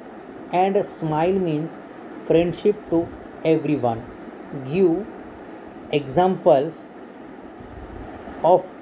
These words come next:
other actions or gestures that mean the same in all parts of the world. Give three examples of gestures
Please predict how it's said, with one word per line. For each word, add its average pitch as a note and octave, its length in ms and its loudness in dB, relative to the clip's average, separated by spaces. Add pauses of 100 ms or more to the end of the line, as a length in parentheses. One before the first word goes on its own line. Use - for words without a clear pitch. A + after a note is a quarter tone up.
(100)
other D#3 400 8 (280)
actions D3+ 540 0 (360)
or F3+ 140 6
gestures D3+ 760 2 (640)
that D3+ 220 4
mean D3+ 340 0 (440)
the D#3+ 80 4 (220)
same D#3+ 560 0
in D#3+ 80 -2 (180)
all D#3 200 6 (340)
parts C#3 420 2 (120)
of C3 120 2 (140)
the D3 140 2
world. B2 200 6 (1400)
Give F#3+ 120 10
three G3 600 -2
examples F3+ 680 0 (260)
of D3 200 4 (340)
gestures F3+ 500 2